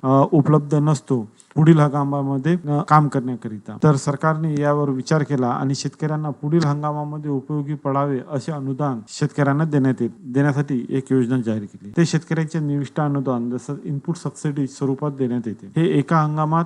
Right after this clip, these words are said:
एका वेळेस याप्रमाणे राज्य आपत्ती प्राधिकरण, राज्य आपत्ती प्रतिसाद निधीमधून विहित दराने मदत देण्यात येते. मित्रांनो, यासाठी दोन हजार, अ, दिनांक सत्तावीस तीन दोन हजार तेवीस ला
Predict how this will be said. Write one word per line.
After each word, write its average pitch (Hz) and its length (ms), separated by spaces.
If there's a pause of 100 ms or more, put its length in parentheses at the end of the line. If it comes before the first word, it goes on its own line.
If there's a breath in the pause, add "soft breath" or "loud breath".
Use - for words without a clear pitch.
(100)
एका 147 220
वेळेस 147 440 (160)
याप्रमाणे 139 580
राज्य 131 400 (120)
आपत्ती 147 440
प्राधिकरण, 131 760
राज्य 120 300
आपत्ती 151 460
प्रतिसाद 156 560 (100)
निधीमधून 143 760
विहित 139 340
दराने 143 340
मदत 139 320 (100)
देण्यात 113 340
येते. 101 280
मित्रांनो, 170 420
यासाठी 156 400
दोन 139 240
हजार, 151 460
अ, 143 140
दिनांक 151 440 (340)
सत्तावीस 147 440
तीन 160 240
दोन 139 180
हजार 143 200
तेवीस 139 520
ला 117 120